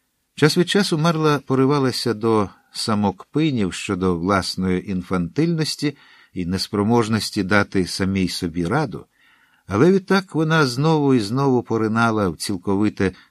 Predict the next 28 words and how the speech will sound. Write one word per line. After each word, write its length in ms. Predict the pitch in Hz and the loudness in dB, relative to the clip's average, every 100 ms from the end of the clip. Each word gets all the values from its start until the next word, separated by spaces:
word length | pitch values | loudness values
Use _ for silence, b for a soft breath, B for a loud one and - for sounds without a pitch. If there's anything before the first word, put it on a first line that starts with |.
| - | -10
заціпеніння, 1040 | 87 104 - 95 107 127 175 135 82 65 b b b - | -2 -2 -2 -2 -2 0 0 0 -2 -8 b b b -10
з 100 | 101 | -8
якого 400 | 104 104 98 92 - _ _ - 120 | 0 2 2 0 -8 _ _ -8 -2
інколи 600 | 110 101 110 101 98 90 | -2 0 0 2 0 0
не 140 | 95 | -6
так 220 | 90 101 | -2 -2
вже 340 | 90 82 92 87 | -2 -2 0 0
й 140 | 82 | -2
швидко 540 | - 104 107 - - 87 | -6 -2 -2 -4 -6 -4
вдавалося 640 | 82 98 92 85 - 107 | -2 0 0 -2 -4 -4
вийти. 560 | 117 73 - - 57 - | -2 -2 -6 -20 -18 -12
Найсмішніше 920 | 90 85 - 92 - 117 156 - 104 | -8 -8 -4 -6 -4 -2 -2 -2 -4
було 300 | 90 90 92 | -2 0 0
те, 200 | - 123 | 0 -4
що 200 | - 104 | -2 -2
навіть 340 | 104 98 87 | 0 0 0
англійською 680 | 98 95 151 170 - 117 95 B B B B - | -2 0 0 0 0 0 0 B B B B -2
Марла 420 | 104 107 104 104 | 2 4 4 2
не 140 | 101 | 2
знала, 360 | 90 120 139 117 | 0 0 0 2
як 180 | 110 101 | 0 0
сказати 520 | - 104 104 107 98 | -2 0 0 0 -2
«гастрит». 920 | 82 113 - - 143 101 - - - - | -2 -2 -2 -4 -2 -2 -6 -20 -20 -16
Цікаво, 520 | 80 - 101 101 98 B B B | -14 -2 2 2 0 B B B
що 300 | - - 107 | -8 0 2
би 140 | 101 98 | 2 2
їй 160 | 92 | 0
тут 420 | 87 95 - - | 0 -4 -6 -12